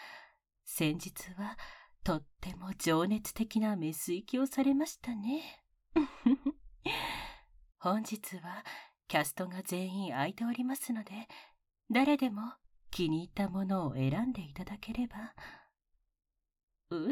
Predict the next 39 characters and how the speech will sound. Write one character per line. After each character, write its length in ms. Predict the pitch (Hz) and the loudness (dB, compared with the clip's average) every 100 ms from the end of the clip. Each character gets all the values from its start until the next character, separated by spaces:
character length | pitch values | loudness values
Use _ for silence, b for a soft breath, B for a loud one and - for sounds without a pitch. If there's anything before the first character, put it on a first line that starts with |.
| 370 B B B B _ _ _ _ - - | -2 B B B B _ _ _ _ -8 -2
今 120 | 202 | -2
日 180 | 247 294 | 2 4
も 420 | 247 196 - - _ _ _ | 6 4 2 -4 _ _ _
私 680 | 170 151 143 226 - - - | 0 0 0 -4 -2 -2 4
が 200 | 277 285 | 6 8
い 220 | 269 277 | 8 8
い 40 | 294 | 8
と 160 | 202 135 | 4 2
お 60 | |
っ 20 | |
し 180 | 160 - | -2 2
ゃ 60 | 262 | 4
る 100 | 262 | 4
の 80 | 220 | 2
で 120 | 190 | 0
す 120 | - | -6
か？ 320 | - - 330 B B B B B _ _ _ - - - - | -10 -4 -4 B B B B B _ _ _ -10 -8 -8 -6
私 640 | 170 147 143 175 - - 202 | 0 0 0 -6 -8 -6 -4
な 120 | 202 | -2
ど 100 | 226 | -2
よ 160 | 190 185 | -4 -6
り 220 | 160 - B B B B - | -6 -6 B B B B 0
若 420 | 208 220 - 269 | 4 4 2 0
い 120 | 269 | 2
女 300 | 233 233 269 | 4 6 6
の 120 | 277 277 | 4 2
子 140 | 240 | -2
が 340 | 196 202 226 - _ _ | -4 -8 -10 -14 _ _
い 160 | 160 170 | -6 -4
く 140 | - | -2
ら 120 | 190 170 | -4 -4
で 100 | 160 | -10
も 180 | 127 127 | -8 -6
お 80 | |
り 140 | 135 190 | -6 -6
ま 100 | 254 | -8
す 220 | - 247 | -8 -6
の 100 | 226 | -8
に。 220 | 208 202 | -8 -12